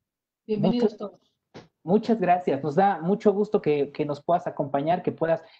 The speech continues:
Speaker 2: eh, brindarnos más información al respecto. Bueno, pues permítanme, por favor, compa-, compartirles información sobre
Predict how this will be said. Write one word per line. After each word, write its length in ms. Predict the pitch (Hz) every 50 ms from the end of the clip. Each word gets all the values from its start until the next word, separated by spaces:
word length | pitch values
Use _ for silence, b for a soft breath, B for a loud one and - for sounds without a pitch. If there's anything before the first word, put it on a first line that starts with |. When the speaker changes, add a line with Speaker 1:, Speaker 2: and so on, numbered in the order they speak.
| B B _
Speaker 2:
eh, 280 | - 139 139 135 131 127
brindarnos 480 | 131 135 139 143 165 165 165 156 135
más 200 | - 160 165 -
información 640 | 185 - - 151 139 135 131 127 135 - 165 165 165 _ _
al 160 | 147 135 127
respecto. 600 | 135 120 - - _ 135 123 117 - - - - _ _ _ _ _ _
Bueno, 180 | 175 214 240 -
pues 240 | 214 185 - 190
permítanme, 480 | - - 180 185 220 226 240 233 226 208
por 320 | - - - 202 226 220
favor, 380 | - 226 220 170 151 165 165 -
compa-, 420 | - 170 147 - - 143 139 - - - -
compartirles 680 | - 151 135 139 143 139 135 - 180 170 190 180 -
información 680 | - 147 131 - 143 135 139 135 - - - 156 160 170
sobre 560 | - - 175 139 139 131 127 123 120 b b